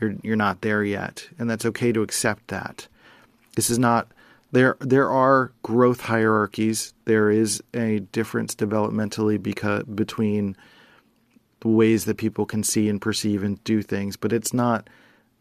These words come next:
you're not inferior for not being there yet. So I wanna convey that first of all. And then second of all, it's important to, in most of these vertical development systems, to transcend and include,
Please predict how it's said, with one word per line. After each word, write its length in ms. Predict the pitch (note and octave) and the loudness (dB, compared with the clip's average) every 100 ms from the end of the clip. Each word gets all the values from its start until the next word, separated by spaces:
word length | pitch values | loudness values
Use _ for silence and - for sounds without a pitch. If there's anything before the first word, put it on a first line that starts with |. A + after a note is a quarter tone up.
| - | -6
you're 160 | A#2 A2+ | -2 2
not 160 | A2+ | 2
inferior 840 | G#2+ G#2 - A2+ A2+ A2 G#2 G2 G#2+ | 0 -2 2 4 4 4 2 0 -4
for 220 | - A2+ | -2 0
not 220 | G#2 G2 | 0 -2
being 260 | A2 G#2+ G2+ | -2 -2 -2
there 200 | G2 G2 | -2 -2
yet. 440 | G#2 - - - _ A2+ | -4 -6 -10 -16 _ -12
So 140 | G#2+ | -6
I 40 | G#2 | -4
wanna 180 | G#2+ | -2
convey 320 | G#2+ A2+ G#2 G2+ | -4 -2 0 0
that 220 | G2+ F#2+ | -2 -2
first 320 | - G2+ - | -2 -4 -4
of 120 | F2+ | -6
all. 260 | F#2 G2 G2+ _ _ - - - - - _ - | -2 -2 -4 _ _ -20 -20 -20 -20 -20 _ -4
And 160 | A#2 | 0
then 140 | A2+ G#2+ | 2 0
second 280 | A2+ G#2 G#2+ | 0 0 0
of 80 | |
all, 320 | G#2 G#2 G2+ G2 _ _ _ - _ _ _ _ _ _ _ - - _ - | 2 2 2 -2 _ _ _ -20 _ _ _ _ _ _ _ -18 -18 _ -4
it's 260 | B2 - | -2 -2
important 540 | B2 A2+ C3+ A#2 A#2+ A2+ | -4 0 0 2 0 -2
to, 580 | - A#2+ A2+ A2+ A2+ A2+ _ _ - | 2 4 4 4 2 -2 _ _ -2
in 220 | C3+ B2+ | 2 4
most 260 | C3+ C3+ | 4 2
of 120 | B2 A2 | 0 2
these 320 | A2 - - _ - | 2 0 -8 _ -14
vertical 680 | G#2+ A2 B2 C3+ C#3 A#2+ | -12 -2 4 4 6 4
development 520 | G#2 G2+ G2+ G2 F#2+ - | 4 2 0 0 -4 -4
systems, 420 | F#2 - G2 - | -6 -4 -6 -4
to 120 | A2+ | -4
transcend 640 | - A#2+ A2 A2 A2 G#2 G2+ | -2 0 0 0 0 0 0
and 100 | F#2+ | -2
include, 640 | F#2+ F#2 - A2+ G2+ | -6 -6 -2 0 0